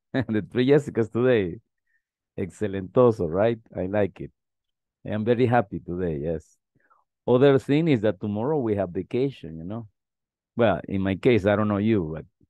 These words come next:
I hope at least, eh, you can have one or two days of vacation, at least, right? A-, aunque sea, I hope.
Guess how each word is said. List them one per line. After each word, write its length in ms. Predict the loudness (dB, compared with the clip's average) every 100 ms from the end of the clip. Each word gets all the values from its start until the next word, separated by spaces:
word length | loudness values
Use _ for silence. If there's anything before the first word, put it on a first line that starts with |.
| _ _ _ _ _ _ _ _ _ -4
I 160 | 2
hope 220 | 2 2 0
at 80 |
least, 520 | 2 4 2 0 _ _ _ _ _ _ _ _ _ _ _ _ _ _ _ -10
eh, 540 | -6 -4 -2 -4 -6 -10 _ _ _ _ _ _ _ _
you 140 | -6 -2
can 180 | 0
have 220 | 2 2 2
one 320 | 0 0 0
or 80 | -4
two 200 | -6 -2
days 260 | 0 0
of 80 | -4
vacation, 560 | -8 -6 -4 -4 -4 -10
at 120 | -8
least, 240 | -4 -4 -4
right? 220 | -10 -14 -18
A-, 180 | -14 -4
aunque 240 | -2 0 -2
sea, 320 | 0 0 -2 -12 -20 _ _
I 120 | -4
hope. 260 | -2 -4 -6